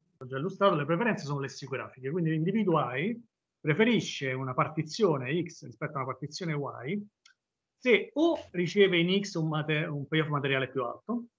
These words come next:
oppure riceve lo stesso payoff materiale, ma riceve un payoff, eh, relativo più alto di X rispetto a Y. In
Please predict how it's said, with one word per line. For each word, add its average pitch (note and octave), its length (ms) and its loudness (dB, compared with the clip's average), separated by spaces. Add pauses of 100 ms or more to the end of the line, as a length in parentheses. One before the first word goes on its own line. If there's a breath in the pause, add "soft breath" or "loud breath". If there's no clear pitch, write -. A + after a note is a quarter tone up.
(420)
oppure G#3 400 8
riceve D#3+ 340 4
lo - 80 -2
stesso G#3+ 640 -2
payoff D#3 240 0
materiale, C#3+ 840 -4
ma G3 120 2
riceve A3+ 260 0
un D#3 140 0
payoff, F#3+ 400 0
eh, D#3+ 300 -4
relativo F#3 400 0
più D#3 180 0
alto C3+ 220 -2
di B2+ 140 -10
X - 140 -18
rispetto A#2+ 380 -16
a B2 40 -18
Y. A#2+ 40 -18
In B2 80 -20